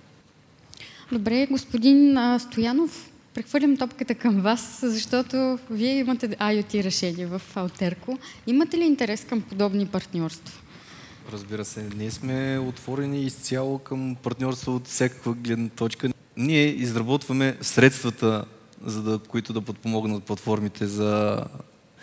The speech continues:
Speaker 2: енергия и така нататък. Ние изграждаме мониторинг, средствата за мониторинг и контрол на енергията, така да кажем, на база на устройства, които произвеждаме, хората стъпват, за да изграждат проектите си за енергийна ефективност.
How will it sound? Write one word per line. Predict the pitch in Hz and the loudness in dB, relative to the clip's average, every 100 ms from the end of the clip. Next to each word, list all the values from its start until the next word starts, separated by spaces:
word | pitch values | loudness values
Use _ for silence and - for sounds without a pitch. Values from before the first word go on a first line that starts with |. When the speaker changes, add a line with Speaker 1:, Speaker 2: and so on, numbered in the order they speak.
| - - - - | -20 -20 -12 -2
Speaker 2:
енергия | 107 110 101 104 | 2 4 4 0
и | 104 | -2
така | - 110 | 0 0
нататък. | 104 127 120 | -2 -4 -2
Ние | 117 120 113 | 0 -2 -2
изграждаме | 117 110 117 123 120 113 - - - | -4 4 4 4 0 -2 -6 -14 -6
мониторинг, | 113 123 135 123 117 - - - | 0 0 0 0 0 -4 -14 -14
средствата | 104 120 120 120 120 | -4 -2 -2 -2 -2
за | 110 110 107 - - | 0 -2 -4 -14 -6
мониторинг | 110 117 120 117 120 - | -2 0 0 -2 -2 -4
и | 110 | -4
контрол | 110 104 113 110 104 - - - | -4 0 2 2 0 -12 -20 -10
на | 104 107 | -4 0
енергията, | 107 107 104 104 | 2 0 -2 -6
така | - 110 | -6 -2
да | 107 | 0
кажем, | - 104 104 | 0 -2 -2
на | 104 | 0
база | 127 135 135 | 2 2 0
на | 127 117 - - - - - - - - | 2 0 -2 -8 -16 -16 -14 -12 -10 -4
устройства, | 107 - 151 147 131 | -4 0 0 0 -4
които | 127 123 | -4 -6
произвеждаме, | 117 117 107 117 117 110 117 127 131 127 - - - _ - _ _ _ - - - | -4 -4 0 0 2 2 2 2 0 -2 -6 -20 -20 _ -20 _ _ _ -16 -16 -8
хората | - 117 110 | -2 -2 -2
стъпват, | 107 120 104 110 | -4 -4 -2 -4
за | 110 | -2
да | 110 | -2
изграждат | 107 113 117 113 - | 2 2 2 0 -6
проектите | - 113 110 113 | -2 -2 -2 -4
си | 107 107 | -6 -4
за | 107 | -2
енергийна | 107 107 107 104 107 107 | 0 0 0 0 0 0
ефективност. | 104 - - 101 95 - | -4 -8 -8 -6 -10 -14